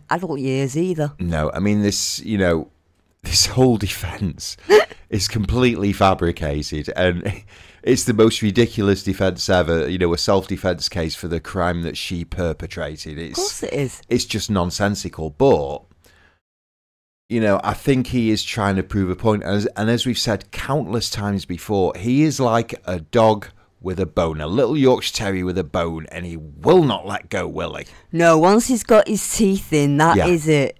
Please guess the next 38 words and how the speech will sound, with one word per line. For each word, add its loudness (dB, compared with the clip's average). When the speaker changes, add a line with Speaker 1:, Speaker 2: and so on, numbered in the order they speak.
Speaker 2:
That 0
is -2
it, 2
and 0
he 0
will, 4
you -2
know, 2
prove 0
that 2
point, -2
and -4
he -2
will -2
hammer -2
it -6
home. -4
Speaker 1:
Of -20
course -2
he 2
will, 4
and, 4
and, 4
and, 4
and 4
he'll 6
do 4
it 4
in 0
so 2
many 2
different -2
ways. 0
Speaker 2:
Yeah, 4
absolutely. -4
It's, 2
you 4
know 6